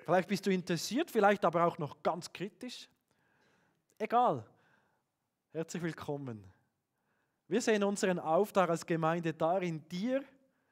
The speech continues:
Jesus Christus bekannt zu machen. Weil wir glauben, dass Jesus Christus das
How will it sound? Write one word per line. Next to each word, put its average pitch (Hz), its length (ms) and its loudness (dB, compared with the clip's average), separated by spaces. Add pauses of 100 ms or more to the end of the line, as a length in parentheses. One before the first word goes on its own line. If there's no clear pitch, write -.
(420)
Jesus 143 360 -6
Christus 170 720 -6 (220)
bekannt 123 460 -12
zu 127 120 -12
machen. 92 400 -18 (1080)
Weil 196 180 6
wir 220 100 8
glauben, 240 460 6
dass 220 140 4
Jesus 196 280 0
Christus 240 500 -2
das 196 240 0